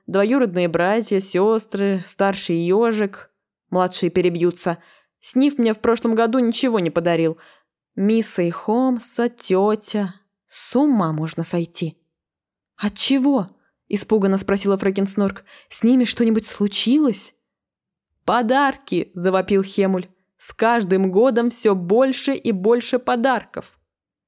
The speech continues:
Он что-то отметил в своём списке корявым крестиком и побрёл дальше. "Обожди!" закричал Мумитроль. "Объясни нам! А твои варежки?" Но Хемуль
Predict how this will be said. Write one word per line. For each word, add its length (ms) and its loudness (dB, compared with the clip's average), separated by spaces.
Он 160 0
что-то 300 0
отметил 360 0
в 40 -6
своём 260 -2
списке 460 -4
корявым 440 0
крестиком 680 -4
и 100 -2
побрёл 400 0
дальше. 420 -6
"Обожди!" 760 2
закричал 520 0
Мумитроль. 580 0
"Объясни 680 0
нам! 280 -2
А 120 0
твои 300 0
варежки?" 760 -2
Но 100 -4
Хемуль 440 0